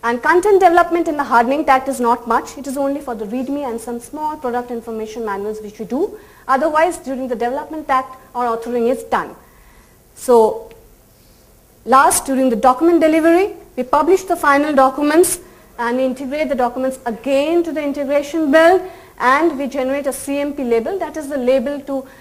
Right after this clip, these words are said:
identified by the configuration management expert, and then take the documents out and put it in a software D V D. So that's an internal process.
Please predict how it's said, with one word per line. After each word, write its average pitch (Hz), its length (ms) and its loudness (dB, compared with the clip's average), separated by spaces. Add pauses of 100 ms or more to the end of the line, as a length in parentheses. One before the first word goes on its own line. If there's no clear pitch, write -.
(200)
identified 254 640 2
by 233 120 2
the 233 100 -2
configuration 233 640 -2
management 220 460 -6
expert, 247 500 0 (240)
and 226 220 0
then 240 140 0
take 226 200 2
the 233 60 -8
documents 233 480 -2
out 226 240 0
and 226 120 -6
put 233 140 -10
it 240 140 -10
in 233 80 -6
a 233 60 -8
software 233 360 -6
D 220 140 -6
V 185 100 -10
D. 320 120 -18 (400)
So 349 80 -20
that's 330 180 -6
an 339 100 -2
internal 269 460 -4
process. 165 560 -6